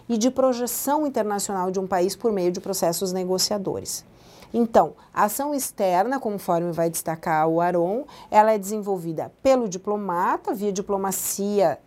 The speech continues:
ãh, da ação externa de um país, e pelo soldado, que é via militar dessa mesma ação externa. O Itamaraty, no caso brasileiro,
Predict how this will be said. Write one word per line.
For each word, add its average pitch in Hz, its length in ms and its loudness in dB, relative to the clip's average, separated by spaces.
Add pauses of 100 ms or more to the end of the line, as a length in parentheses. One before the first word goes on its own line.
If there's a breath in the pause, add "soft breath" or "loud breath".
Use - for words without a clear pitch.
(180)
ãh, 175 320 0
da 175 160 4
ação 180 220 -4
externa 170 400 -4
de 180 100 -4
um 202 60 -4
país, 247 400 -2 (220 loud breath)
e 294 80 2
pelo 262 240 4
soldado, 202 500 2
que 180 140 -6
é 202 60 0
via 208 420 -4 (440 soft breath)
militar 220 560 2
dessa 208 260 -6
mesma 196 260 -6
ação 202 180 -8
externa. - 400 -10 (540 soft breath)
O 254 60 4
Itamaraty, 233 760 2
no 196 120 -2
caso 180 260 0
brasileiro, 170 680 2